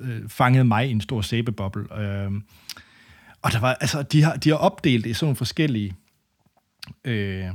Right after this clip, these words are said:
temaer. Så de havde også sådan en, der hed, øh, by-, Byggemester, eller Byggepladsen, tror jeg, det hed, hvor at, øh, de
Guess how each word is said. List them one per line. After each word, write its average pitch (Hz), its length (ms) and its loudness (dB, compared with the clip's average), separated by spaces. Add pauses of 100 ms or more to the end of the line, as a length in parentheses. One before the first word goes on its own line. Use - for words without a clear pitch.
(140)
temaer. 175 560 2 (720)
Så - 140 0
de 123 160 2
havde 156 220 6
også 147 120 2
sådan 151 160 2
en, 131 120 4
der 113 60 0
hed, 110 320 0
øh, 104 240 0
by-, 170 220 -8 (160)
Byggemester, 156 580 4 (120)
eller 98 160 -4
Byggepladsen, 117 680 0
tror 143 140 0
jeg, 120 60 2
det 113 80 2
hed, 143 140 2 (380)
hvor 143 120 6
at, 117 300 4
øh, 127 160 2
de 131 100 6